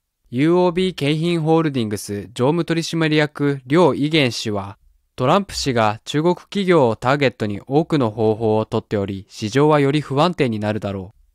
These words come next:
アメリカは国家の安全保障を守るために、中国の技術企業への制裁を繰り返しており、これらの企業のリスクが高いと述べている。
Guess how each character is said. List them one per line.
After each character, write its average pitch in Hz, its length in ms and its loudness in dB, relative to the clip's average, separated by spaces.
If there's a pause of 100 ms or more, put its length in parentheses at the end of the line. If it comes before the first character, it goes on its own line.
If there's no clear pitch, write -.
(440)
ア 113 100 -4
メ 135 80 2
リ 165 100 0
カ 170 120 2
は 160 140 4
国 - 240 -4
家 175 160 0
の 120 160 2
安 139 140 0
全 147 160 2
保 160 120 -2
障 139 200 2
を - 20 -2
守 104 300 -2
る - 20 -4
た 101 140 -4
め 101 80 -6
に、 98 220 -10 (320)
中 190 200 0
国 139 240 -2
の 107 80 -4
技 98 140 -6
術 139 200 -4
企 175 180 -4
業 135 200 6
へ 107 60 0
の 98 100 -6
制 104 240 -4
裁 117 240 0
を 110 80 0
繰 - 140 -8
り 107 100 -4
返 120 200 2
し - 60 -12
て - 100 -8
お 95 80 -8
り、 - 140 -20 (280)
こ - 100 -4
れ 180 140 2
ら 175 100 4
の 123 140 -2
企 123 180 -6
業 117 140 2
の 104 100 -4
リ 110 80 -4
ス - 140 -14
ク 120 80 -10
が 101 120 -4
高 110 300 -2
い 104 100 -8 (120)
と 120 80 -6
述 110 100 -2
べ 101 140 -4
て 98 100 -8
い 92 80 -10
る。 - 140 -20